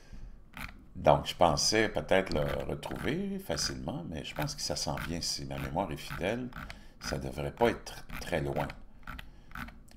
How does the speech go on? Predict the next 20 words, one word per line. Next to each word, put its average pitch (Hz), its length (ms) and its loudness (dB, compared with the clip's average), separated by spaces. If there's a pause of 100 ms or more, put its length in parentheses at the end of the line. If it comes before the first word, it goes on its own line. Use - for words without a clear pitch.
(160)
Et 80 80 0
je 80 100 2
sais - 180 8
que - 60 2
là, 101 100 12
on 82 120 12
va 85 100 10
aller 85 140 10
voir 104 300 12
ensemble 90 460 6
en 65 140 4
Suède 101 560 6
ce - 100 -6
qui - 60 -4
est 76 140 0
en 73 100 4
train 98 260 0
de 73 200 -2
se - 200 0
passer. 87 880 2